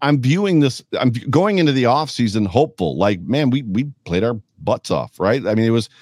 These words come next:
we came from dead. It was i-, improbable. It wasn't impossible. It was improbable, but we, we won the division. We got the number two seed, and we got knocked out by the Chiefs at home, which is sucky, but what a game it was.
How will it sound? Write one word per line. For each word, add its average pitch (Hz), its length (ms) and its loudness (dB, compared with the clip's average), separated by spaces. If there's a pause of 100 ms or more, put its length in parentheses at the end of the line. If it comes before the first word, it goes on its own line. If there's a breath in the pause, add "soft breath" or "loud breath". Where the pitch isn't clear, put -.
(120)
we 80 80 -10
came 117 260 0
from 107 360 0 (380)
dead. 127 440 2 (220)
It - 80 -2
was 95 180 0 (100)
i-, 98 40 -4
improbable. 123 800 2
It 120 60 0
wasn't 113 240 0
impossible. 123 440 0
It 113 60 2
was 92 100 -2
improbable, 135 600 0
but 117 180 2
we, 101 200 0 (140)
we 90 140 0
won 104 180 2
the 131 80 2
division. 131 420 0
We 101 120 2
got 113 180 0
the 147 80 -2
number 135 180 2
two 147 200 -2
seed, 151 340 0 (300 loud breath)
and 87 60 -2
we 90 40 0
got 92 140 2
knocked 123 260 0
out 127 260 0
by 120 140 2
the 113 80 -2
Chiefs 117 480 -2
at 104 140 2
home, 120 340 2
which 107 180 0
is 95 220 -2 (140)
sucky, 139 480 0
but 107 240 2
what 110 180 2
a 123 60 0
game 117 260 2
it 80 80 -2
was. 90 380 0